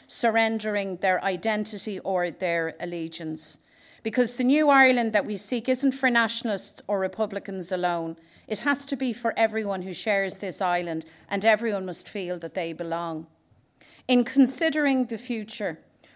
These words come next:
we must also remember that the North, in reuniting, would be, uh, doing so with the pre-existing state within the E U. We must remember that Article three of Bunreacht na hÉireann anticipates reunification,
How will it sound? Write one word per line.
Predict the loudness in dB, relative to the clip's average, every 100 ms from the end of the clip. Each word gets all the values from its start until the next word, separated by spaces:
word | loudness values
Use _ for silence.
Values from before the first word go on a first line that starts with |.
| -2
we | 2
must | 2 0 0
also | 4 6 4 2 0 0
remember | -2 -2 -2 -2 -4 -6 -14 _ -20 -4
that | -2 2
the | 4
North, | 6 6 4 0 -14 -20 _ _
in | 4 6 4 0
reuniting, | -2 0 0 0 0 -2 -6 -4
would | -4 -2
be, | -4 -4 -8 _ _ _ 0
uh, | 4 4 4 2
doing | 4 6 4
so | 4 2
with | 2 -4
the |
pre-existing | -6 -2 0 0 -2 -4 -4 -6 -6
state | -4 0 0 -2 -8
within | -8 -6
the | -6
E | -8 -8 -6 -4
U. | -4 -6 -12 _ _ _ _ _
We | 2
must | 4 4 2
remember | 4 4 2
that | 0 4
Article | 4 2 -2 -8
three | -8 -4 -4
of | -4
Bunreacht | -2 -2 -2 -4 -6
na | -4
hÉireann | 0 0 0 -2 -10 _ -2
anticipates | -2 0 -2 0 -4 -4 -4 -4 -6
reunification, | -6 -4 -6 -10 -6 -4 -4 -6 -10 -12